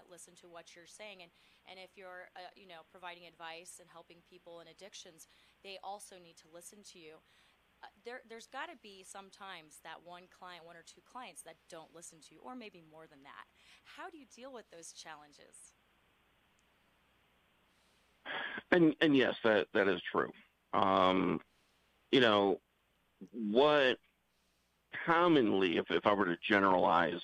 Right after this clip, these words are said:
Speaker 2: the, the answer for a moment, you would still look at then, well, what is the reason that they're speaking with you to begin with? You know, so, like, if somebody's coming to me with, with the life coaching and, and they're talking about,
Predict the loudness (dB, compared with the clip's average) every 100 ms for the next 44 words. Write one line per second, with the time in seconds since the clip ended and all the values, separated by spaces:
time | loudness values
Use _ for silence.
0 | -4 -4 -4 -4 2 2 2 -2 -4 0
1 | 2 4 4 4 0 -2 -16 -18 -20 _
2 | _ _ -4 2 4 4 2 2 4 4
3 | 4 4 4 4 4 2 2 4 4 2
4 | 4 4 2 0 2 4 2 2 0 0
5 | -6 -4 -6 0 2 2 2 0 -4 _
6 | _ _ _ _ 2 4 4 2 0 -4
7 | _ 2 2 2 -6 -8 -4 -4 2 2
8 | 4 2 0 -4 -4 -4 -6 -2 -2 -2
9 | -6 -8 -14 _ _ _ _ _ _ _
10 | _ -4 2 4 4 2 2 2 0 0
11 | 4 4 2 0 2 4 4 2 4 2
12 | 2 -2 -2 -2 -2 2 2 2 0 0
13 | 0 0 0 0 2 2 2 2 2 0
14 | 0 2 2 2 -2